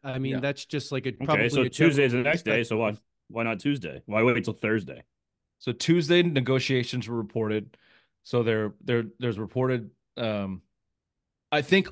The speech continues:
Speaker 2: uh, most of it, Ray, is P R. I also heard today that they're ready to do it Wednesday, but Belichick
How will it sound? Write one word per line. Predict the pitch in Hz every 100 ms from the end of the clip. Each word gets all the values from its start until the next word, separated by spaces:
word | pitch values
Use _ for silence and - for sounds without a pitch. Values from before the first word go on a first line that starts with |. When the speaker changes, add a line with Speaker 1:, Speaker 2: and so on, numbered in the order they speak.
| -
Speaker 2:
uh, | 147
most | 151 170 202 -
of | 156
it, | 131
Ray, | 127
is | 120
P | - 131
R. | 120 95 -
I | 123
also | 151 165
heard | 151 139
today | 127 131
that | 120
they're | 123 117
ready | 117 127
to | 127
do | 120
it | 104
Wednesday, | 117 117 117 113
but | 104 101
Belichick | 120 120 117 117 104